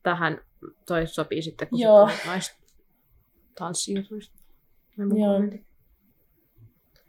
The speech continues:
Speaker 2: Sitten mulla on täällä jee jee joulutanssi, ja sit kerrotaan ja on tanssitunti. <laughs> Ää,
Speaker 1: Tämä on lisätty
Speaker 2: Harryllä ja
Speaker 1: elokuvaan. Tätä ei
Speaker 2: Joo.
Speaker 1: tapahdu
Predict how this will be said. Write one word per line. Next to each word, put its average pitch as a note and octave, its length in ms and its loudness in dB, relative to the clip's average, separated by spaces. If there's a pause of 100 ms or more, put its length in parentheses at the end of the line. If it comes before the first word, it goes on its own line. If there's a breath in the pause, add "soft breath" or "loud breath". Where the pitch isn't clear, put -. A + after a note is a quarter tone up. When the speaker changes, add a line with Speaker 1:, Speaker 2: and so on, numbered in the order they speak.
(360)
Speaker 2:
Sitten G3+ 500 0
mulla F3+ 200 -4
on D#3 60 -4
täällä F3+ 240 2
jee G#3 200 2
jee F3 200 2
joulutanssi, E3+ 680 2
ja D#3+ 60 -2
sit D#3+ 160 -8
kerrotaan D3+ 520 2
ja D3+ 140 2
on D#3+ 100 0
tanssitunti. D3+ 840 0
<laughs> - 1800 -2
Ää, C#3 420 -4 (500)
Speaker 1:
Tämä G#3+ 320 2
on E3+ 80 0
lisätty E3+ 200 2
Speaker 2:
Harryllä D#3+ 220 4
ja D3+ 140 8
Speaker 1:
elokuvaan. D#3+ 760 -2 (880)
Tätä D#3 200 -4
ei F#3+ 60 8
Speaker 2:
Joo. D3+ 120 8
Speaker 1:
tapahdu E3+ 300 0